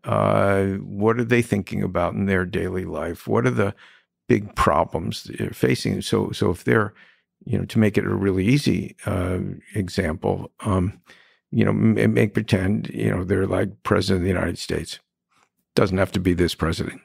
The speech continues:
It can be any president. So you sort of know what's more or less on their mind because the press keeps reporting it. And, and you see it on television, you hear it,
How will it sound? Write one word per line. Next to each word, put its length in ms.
It 100
can 100
be 160
any 160
president. 580
So 280
you 140
sort 240
of 180
know 380
what's 260
more 180
or 60
less 340
on 140
their 120
mind 420
because 420
the 80
press 320
keeps 360
reporting 460
it. 240
And, 420
and 300
you 140
see 240
it 80
on 160
television, 760
you 200
hear 340
it, 180